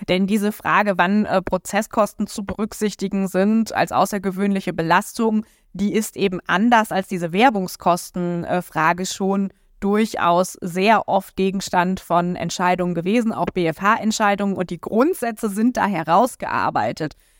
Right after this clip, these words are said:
Diese Grundsätze hat der, ähm, Senat, unser Senat auch herangezogen und auf diesen konkreten Einzelfall angewandt. Das ist ja unsere ganz klassische Entscheidungsgrundlage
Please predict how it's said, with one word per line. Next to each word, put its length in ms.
Diese 240
Grundsätze 500
hat 160
der, 340
ähm, 400
Senat, 500
unser 320
Senat 460
auch 200
herangezogen 880
und 180
auf 160
diesen 280
konkreten 580
Einzelfall 640
angewandt. 720
Das 180
ist 140
ja 120
unsere 340
ganz 580
klassische 840
Entscheidungsgrundlage 1300